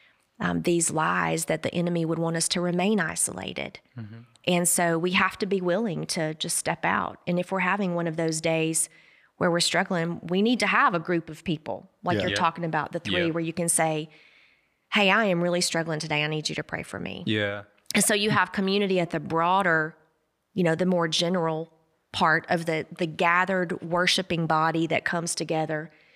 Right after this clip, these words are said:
Speaker 1: and how God always does something in our hearts and transforms us when we do that.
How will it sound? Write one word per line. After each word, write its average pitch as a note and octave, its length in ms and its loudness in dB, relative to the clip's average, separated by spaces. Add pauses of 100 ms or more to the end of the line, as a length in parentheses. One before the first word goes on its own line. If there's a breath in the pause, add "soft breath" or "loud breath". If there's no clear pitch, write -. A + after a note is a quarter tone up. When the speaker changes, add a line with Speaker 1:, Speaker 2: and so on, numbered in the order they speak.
(200 soft breath)
Speaker 1:
and F3+ 120 2
how E3 360 0 (140)
God F3+ 320 0 (100)
always F3+ 520 2
does E3+ 240 2
something D#3+ 600 -4
in F#3 200 2
our F#3 160 2
hearts E3+ 580 -2 (340 soft breath)
and D#3+ 120 4
transforms E3 540 0
us D#3+ 140 -2
when E3 120 -2
we D#3+ 100 -2
do F3 200 2
that. D3+ 280 -2